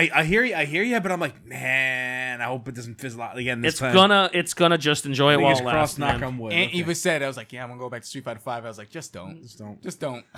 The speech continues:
Speaker 1: Nope.
Speaker 2: No, you let him go back for, like, a month. Come on.
Speaker 3: I guess.
Speaker 2: Let him waste his time, please.
Speaker 1: <laughs>
Speaker 2: With us.
Speaker 1: I mean,
Speaker 2: Please.
Speaker 1: I, I got in fucking Tekken. Play that, eh, whatever. All right.
Speaker 2: So,
Speaker 1: Soul,
Speaker 2: to-,
Speaker 1: the Soul
Speaker 2: so,
Speaker 1: Cal-, Soul Calibur.
Speaker 2: Soul Calibur. All right.
Speaker 1: Yeah, I did not watch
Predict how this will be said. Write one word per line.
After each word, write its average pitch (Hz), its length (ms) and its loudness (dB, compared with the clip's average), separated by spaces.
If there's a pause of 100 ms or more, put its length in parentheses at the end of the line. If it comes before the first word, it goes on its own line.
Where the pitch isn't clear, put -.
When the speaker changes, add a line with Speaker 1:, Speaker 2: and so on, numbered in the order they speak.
(180)
Speaker 1:
Nope. 123 160 -12 (180)
Speaker 2:
No, 139 120 -2
you 139 120 0
let 185 140 6
him 202 120 0
go 185 120 0
back 170 180 6
for, 143 80 -6
like, 123 100 -4
a 127 40 -8
month. 110 240 -10
Come 131 100 -8
on. 107 160 -8 (140)
Speaker 3:
I 78 60 -18 (200)
guess. - 480 -18 (400)
Speaker 2:
Let 156 140 4
him 185 100 2
waste 180 160 2
his 147 120 -4
time, 107 200 -2
please. 160 180 -2
Speaker 1:
<laughs> 175 600 4
Speaker 2:
With 160 100 6
us. 165 320 4 (320)
Speaker 1:
I 220 80 -4
mean, 269 140 4
Speaker 2:
Please. 254 140 4
Speaker 1:
I, - 20 0
I 262 60 2
got 302 260 -2
in 220 160 -2
fucking 208 420 -8
Tekken. 135 460 -8
Play 226 160 -14
that, - 160 -16
eh, 117 160 -14
whatever. 98 340 -18 (520)
All 190 60 -2
right. 170 120 -2 (180)
Speaker 2:
So, 120 320 2 (680)
Speaker 1:
Soul, 269 160 -2
Speaker 2:
to-, 277 180 4
Speaker 1:
the 190 80 -4
Soul - 240 4
Speaker 2:
so, - 60 2
Speaker 1:
Cal-, 202 180 4
Soul 240 240 4
Calibur. 190 280 6
Speaker 2:
Soul 175 140 6
Calibur. 143 500 4 (360)
All 143 80 0
right. 185 220 4
Speaker 1:
Yeah, 113 100 0
I 120 60 0
did 139 180 -6
not 147 160 2
watch - 760 -6